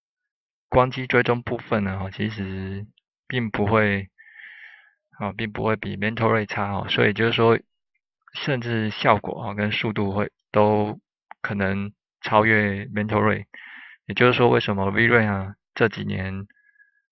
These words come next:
啊，很受欢迎的原因，它原本是做室内设计，啊，不过因为它的速度，呃，在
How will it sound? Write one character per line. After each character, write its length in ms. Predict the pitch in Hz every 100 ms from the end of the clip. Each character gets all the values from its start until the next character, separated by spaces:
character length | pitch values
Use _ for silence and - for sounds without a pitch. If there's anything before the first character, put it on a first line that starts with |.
| _ -
啊， 640 | 104 101 104 - - 143 131 _ _ _ _ _ _ _ _ _ 107
很 220 | 104 101
受 240 | - 117
欢 200 | 113 113
迎 120 | 98
的 160 | 98 98
原 220 | 98 98
因， 260 | 104 110 117 _ _ _ _ _ _ -
它 80 | 127
原 160 | 127
本 120 | 110 104
是 120 | 113
做 240 | 123 113
室 180 | 107 131
内 160 | 120 113
设 220 | - 107
计， 320 | - 107 98 - - _ - - _ _ _ _ _
啊， 200 | - 104
不 160 | 98 107
过 220 | 117 113
因 100 | 113
为 240 | 117 110
它 240 | - 113 104
的 640 | 101 98 101 107 - -
速 180 | - 123
度， 300 | 127 110 - _ _ _
呃， 260 | 107 98 101 - - _ _ _ _ -
在 640 | 110 104 98 98 98 104